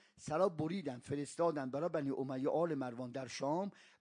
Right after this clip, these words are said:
بدن آوردن دم کوفه به دار زدن. چهار سال بدن به دار بود. بعد از چهار سال آوردن زمین سوزوندن، خاکستر به باد دادن.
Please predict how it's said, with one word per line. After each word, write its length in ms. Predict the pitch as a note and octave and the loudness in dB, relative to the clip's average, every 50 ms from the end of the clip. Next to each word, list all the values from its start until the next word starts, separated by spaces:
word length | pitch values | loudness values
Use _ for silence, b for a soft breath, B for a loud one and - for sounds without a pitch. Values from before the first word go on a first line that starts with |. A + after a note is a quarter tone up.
| B A2 G#2+ | B -4 -2
بدن 280 | D3+ D3 D3+ F#3 G3+ | 0 2 2 2 4
آوردن 640 | G3 D#3+ C#3+ C#3 E3 F3 D#3+ A#2+ B2 B2+ B2 A2+ G2+ - | 4 4 4 6 6 4 4 4 0 -4 -6 -6 -6 -4
دم 220 | C3+ C#3+ F3+ G#3 | -2 0 0 0
کوفه 480 | - - - G#3 G3+ D3 - - D#3 D3+ | -2 -4 -4 -6 -6 -6 -4 -4 -4 -2
به 140 | D3 D#3+ B2+ | -2 -4 -4
دار 240 | - C3 B2+ C3 | -2 -2 -2 -2
زدن. 320 | B2 B2+ A2 F#2 A2 A2+ - _ | -2 -4 -8 -10 -12 -16 -16 _
چهار 460 | - - - C3 C3+ C#3 C#3+ D#3 D#3 | -14 -8 -2 0 0 0 0 0 -2
سال 440 | C#3 - - - C#3 C3+ C#3+ D#3 E3+ | -6 -8 -8 -4 -2 0 0 0 -2
بدن 460 | D3 C3 C3 C3+ A2+ A2 B2 B2 A#2+ | -4 -6 -6 -6 -6 -6 -8 -6 -4
به 100 | A2+ A2+ | -6 -6
دار 240 | G2 G#2+ G2+ G2 G2+ | -6 -6 -8 -8 -10
بود. 300 | G2+ F#2+ - - _ - _ _ B B B B B B B B B B B B B G#2+ | -12 -16 -20 -20 _ -20 _ _ B B B B B B B B B B B B B -6
بعد 340 | C#3 C3+ C#3+ D#3+ E3+ C#3 F3 | -4 -2 -2 -2 -4 -4 -4
از 120 | F3+ F3 - | -4 -4 -4
چهار 340 | - - F3 E3 D3 C3 | -6 -4 -2 -2 -2 -2
سال 260 | A2+ - C#3 B2+ B2 - - C#3 | -4 -4 -4 -4 -4 -2 -2 -2
آوردن 520 | C3+ B2+ C3 D3 D#3+ D3+ - D#3+ E3 D#3+ | 0 2 2 2 2 2 0 -2 -2 -2
زمین 340 | B2 C3 C#3+ C3+ C#3 C3 B2 | -4 -6 -6 -6 -6 -6 -8
سوزوندن، 680 | - - - C#3+ C3 A#2+ C3+ C#3+ D3 D3+ C3 D#3+ E3 | -10 -16 -12 -10 -10 -6 -4 -6 -4 -2 -4 -4 -4
خاکستر 440 | D3+ - - B2 - - - C3 B2+ | -4 -6 -8 -8 -8 -8 -10 -10 -8
به 120 | A2+ A#2 G#2+ | -8 -10 -12
باد 240 | G2+ A2+ A2 - | -12 -14 -14 -14
دادن. 240 | - G#2 G#2 _ - | -16 -20 -20 _ -20